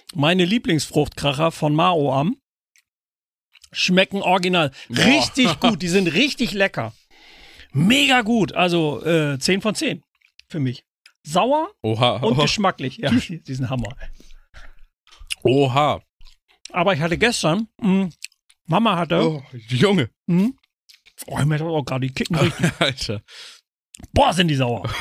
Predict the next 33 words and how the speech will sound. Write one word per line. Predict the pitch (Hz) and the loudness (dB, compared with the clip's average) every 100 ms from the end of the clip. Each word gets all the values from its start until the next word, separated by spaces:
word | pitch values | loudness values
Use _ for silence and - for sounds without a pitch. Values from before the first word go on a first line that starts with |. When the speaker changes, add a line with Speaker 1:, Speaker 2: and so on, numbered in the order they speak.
| 415 - | 2 2
Speaker 2:
<laughs> | _ _ - - | _ _ -20 0
Speaker 1:
Alter. | 175 165 - _ _ - - - - - - - - - _ | 2 2 -4 _ _ -20 -20 -16 -14 -14 -14 -14 -16 -20 _
Mama | 143 170 202 | -2 2 2
hatte | 190 185 | 0 0
gestern, | 175 175 196 208 - _ _ | -2 0 -2 -2 -6 _ _
<laughs> | - - - - - - 165 | -6 -2 -2 -4 -14 -10 -8
ich | - | -6
krieg | - 156 | -2 0
mich | 139 | 0
gar | 139 | -2
nicht | 139 | -2
wieder | 147 - | -2 -2
ein. | 127 277 _ - 156 156 - | -2 -4 _ -10 -8 -8 -2
Speaker 2:
Das | 160 160 | 2 2
ist | 156 | 2
Speaker 1:
Ähm, | 151 | 0
Speaker 2:
heftig. | 226 107 - - | 0 -4 -6 -2
Speaker 1:
mhm, | 180 190 311 254 - | 0 2 2 -2 -6
sehr. | 160 147 107 - - | -2 0 -2 -10 -20
Speaker 2:
Sehr, | - - 123 | -12 -2 0
sehr | 113 107 | 2 2
heftig. | 104 104 101 - - | 0 -2 -4 -8 -6
Speaker 1:
Mama | 160 175 147 | -2 0 0
hatte | 147 | 0
gestern, | 127 151 - 160 156 - | 0 0 2 2 0 0
äh, | 147 143 139 | 0 0 0
von | 131 - 147 143 139 135 - _ _ _ _ - | -4 -2 0 2 0 -2 -6 _ _ _ _ -4
Haribo | - 226 214 170 120 139 151 254 349 _ | 0 2 2 2 2 0 2 0 -4 _
Speaker 2:
Ja. | 117 120 104 92 143 | -2 0 2 0 -4
Speaker 1:
so | 147 160 | -2 0
eine | 160 151 143 135 127 | 2 2 2 2 0
saure | 104 151 180 175 143 135 | 0 4 4 4 2 2
Auswahl. | 175 156 139 123 143 220 | 2 0 0 0 0 -2